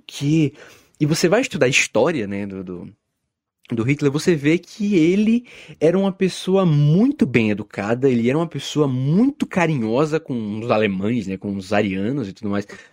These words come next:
com o pessoal que convivia com ele. E ele só não gostava de judeu mesmo e, e fazia o que fazia, sabe? E, e movimentou, fez um movimento que, que causou o genocídio de muita gente, sabe?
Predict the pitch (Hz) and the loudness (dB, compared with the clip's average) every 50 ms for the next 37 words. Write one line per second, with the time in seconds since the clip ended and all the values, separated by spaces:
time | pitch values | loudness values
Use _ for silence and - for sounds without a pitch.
0 | _ - - 127 117 - 120 113 - 123 110 - - - 123 120 113 113 107 117 | _ -6 -6 -2 0 0 0 0 2 0 -2 -2 -4 -8 -8 -8 -6 -6 -6 -6
1 | 117 - - 107 123 143 - _ _ _ _ _ _ _ _ - _ _ _ _ | -6 -4 -4 -4 -4 -4 -6 _ _ _ _ _ _ _ _ -20 _ _ _ _
2 | _ - - 269 247 247 247 - 233 214 220 226 214 220 226 - - 196 180 185 | _ -4 0 0 2 0 0 2 2 2 4 4 4 2 0 0 0 2 2 2
3 | 180 202 214 208 190 196 202 208 208 180 185 185 202 190 165 160 170 185 196 190 | 0 0 0 0 0 0 0 0 2 2 2 2 2 2 0 -2 -2 -2 -4 -6
4 | 190 196 202 165 170 170 - - 190 190 160 151 170 175 - - - 233 233 233 | -6 -6 -8 -8 -10 -6 -2 -2 -2 0 0 0 -2 -2 -2 0 -2 0 2 2
5 | 185 180 190 196 _ - - 104 101 98 107 113 107 107 107 113 120 113 110 110 | 2 0 0 -4 _ -2 0 0 0 0 -2 -4 -4 -2 -2 -2 -2 0 0 0
6 | 110 110 110 110 110 107 98 - - - - - - _ - - 117 127 135 147 | -2 -2 -4 -4 -6 -6 -8 -12 -18 -20 -20 -20 -20 _ -2 0 0 2 2 2
7 | 139 135 - - 135 131 127 - - 147 175 143 143 143 127 127 131 123 113 113 | 2 2 2 2 2 2 2 2 2 2 2 2 2 2 2 2 2 2 0 0
8 | 117 - 151 156 151 - - - 151 147 147 147 143 135 131 123 117 113 107 - | 0 -2 -4 -8 -8 -10 -14 -12 -10 -8 -8 -8 -8 -8 -8 -10 -10 -10 -12 -14
9 | - - - - - - 127 127 131 123 117 113 - - - 131 123 127 120 123 | -18 -20 -20 -18 -16 -14 -12 -10 -8 -8 -8 -10 -10 -4 2 2 2 4 4 2
10 | 120 123 139 139 139 139 - - 135 123 127 135 131 147 165 170 175 170 135 127 | 2 2 0 0 -2 -2 -4 -4 -2 0 0 -2 -2 -4 -8 -8 -8 -6 -4 -2
11 | 127 131 143 175 170 - 123 104 107 107 113 - - _ _ _ _ _ _ _ | 0 2 2 2 2 0 0 0 0 -2 -2 -4 -8 _ _ _ _ _ _ _
12 | _ _ _ _ _ _ _ _ _ _ - - 82 85 98 - | _ _ _ _ _ _ _ _ _ _ -12 -10 -10 -10 -10 -12